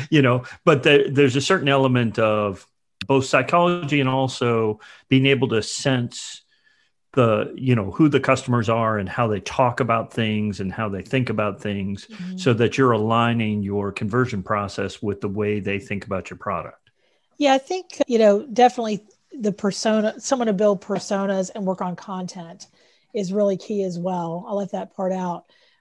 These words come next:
Speaker 2: You know, once you develop the personas and you know who you're writing for, you want to create content that's gonna be compelling for them. And that's really an important part of this is, it's, it's a really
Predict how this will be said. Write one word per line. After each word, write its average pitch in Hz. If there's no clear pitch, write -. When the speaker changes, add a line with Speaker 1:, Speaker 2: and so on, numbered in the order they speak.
Speaker 2:
You 226
know, 226
once 294
you 302
develop 233
the 226
personas 202
and 190
you 190
know 208
who 214
you're 202
writing 202
for, 233
you 247
want 294
to 269
create 233
content 226
that's 190
gonna 202
be 190
compelling 196
for 180
them. 180
And 214
that's 240
really 233
an 214
important 214
part 220
of 202
this 170
is, 196
it's, 196
it's 214
a 202
really 196